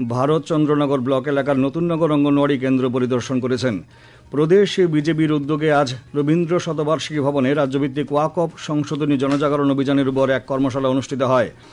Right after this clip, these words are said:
আগামীকাল গুড ফ্রাইডে রাজ্যের বিভিন্ন গির্জায় ধর্মীয় ভাবাবেগের মধ্য দিয়ে দিনটি পালন করা হবে। কেন্দ্রীয় স্বরাষ্ট্রমন্ত্রী অমিত শাহ আজ পুনরায় বলেছেন, দু হাজার ছাব্বিশ সালের একত্রিশে মার্চের মধ্যে দেশ থেকে নকশালবাদ সম্পূর্ণরূপে নির্মূল করা হবে।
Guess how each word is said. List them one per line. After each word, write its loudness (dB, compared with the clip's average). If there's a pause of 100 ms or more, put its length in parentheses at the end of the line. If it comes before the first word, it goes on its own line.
(360)
আগামীকাল 0
গুড -2
ফ্রাইডে 0
রাজ্যের 0
বিভিন্ন 0
গির্জায় 0
ধর্মীয় 0
ভাবাবেগের 0
মধ্য -2
দিয়ে 0
দিনটি 0
পালন 0
করা -2
হবে। -2 (380)
কেন্দ্রীয় 2
স্বরাষ্ট্রমন্ত্রী -2
অমিত 2
শাহ -2
আজ 2
পুনরায় 2
বলেছেন, 0
দু 0
হাজার 0
ছাব্বিশ -4
সালের 0
একত্রিশে -4
মার্চের 0
মধ্যে 2 (280)
দেশ 0
থেকে -2
নকশালবাদ 0
সম্পূর্ণরূপে 0
নির্মূল 4
করা 0
হবে। 0